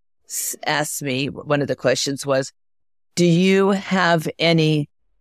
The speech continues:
other interests sort of like that, you know?" And besides the usual reading, and I like movies, you know, it's like, "I really don't.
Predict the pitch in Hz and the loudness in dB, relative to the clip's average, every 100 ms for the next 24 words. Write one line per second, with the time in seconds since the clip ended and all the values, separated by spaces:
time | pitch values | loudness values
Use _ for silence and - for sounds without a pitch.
0 | _ 180 190 170 143 143 - 98 - - | _ 2 4 4 2 0 -2 -2 -2 -2
1 | 90 73 92 - 98 69 - 127 104 82 | -2 -4 -8 -8 -6 -6 -6 -4 -4 -6
2 | - 240 269 277 226 160 123 131 - 123 | -2 2 4 4 2 0 0 -2 0 0
3 | 117 120 123 120 123 113 113 107 - 113 | 2 0 0 0 -2 -2 -2 -2 -4 -6
4 | 98 - 113 117 - - 170 - _ _ | -4 -6 -4 -6 -4 0 0 0 _ _
5 | _ _ 226 240 262 269 190 160 220 277 | _ _ 0 2 4 4 2 2 2 4
6 | 349 120 95 - - | 4 2 -2 -6 -6